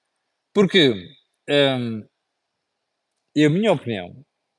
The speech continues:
o governo cometerá um erro se não for o governo a convidar estas forças sociais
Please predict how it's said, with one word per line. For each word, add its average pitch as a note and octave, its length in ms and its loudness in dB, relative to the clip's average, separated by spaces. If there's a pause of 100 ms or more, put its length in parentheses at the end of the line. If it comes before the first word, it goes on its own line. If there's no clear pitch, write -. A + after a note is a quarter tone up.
o A#2 60 -6
governo C3+ 320 -2
cometerá C#3+ 420 -2
um A2 160 -6
erro B2+ 320 -2 (380)
se - 140 -16
não E3 120 0
for E3 160 0
o C#3+ 60 2
governo B2 320 0
a A2+ 60 -2
convidar C#3+ 640 0
estas - 260 -6
forças D3 340 -6
sociais F2 600 -12